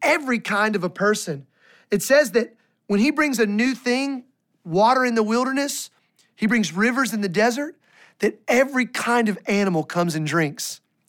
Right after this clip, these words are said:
Jackals and ostrich. He brings every kind of a person. And I think it's one of the things that we need to recognize as the church is that we serve a God who is invitational to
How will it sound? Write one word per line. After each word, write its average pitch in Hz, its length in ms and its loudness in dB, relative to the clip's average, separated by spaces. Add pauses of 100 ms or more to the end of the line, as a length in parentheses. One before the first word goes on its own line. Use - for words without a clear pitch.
Jackals 214 540 2
and 196 80 -2
ostrich. 196 640 0 (480)
He 226 120 2
brings 240 260 0 (180)
every 277 320 2
kind 262 300 0
of 226 80 -2
a 208 40 -6
person. 202 480 -2 (300)
And 226 100 4
I 254 40 4
think 277 180 2
it's - 240 -4 (380)
one 277 160 4
of 277 60 2
the 240 100 0
things 247 220 0
that 226 100 2
we 233 120 2
need 254 100 2
to 208 80 2
recognize 196 720 2
as 175 120 -4
the 165 100 -2
church 208 360 0
is 147 120 -10
that 180 140 0
we 214 340 0
serve 269 300 -2
a 277 60 0
God 165 500 4 (300)
who 202 160 2
is 175 220 -2
invitational 208 1000 0 (320)
to - 180 0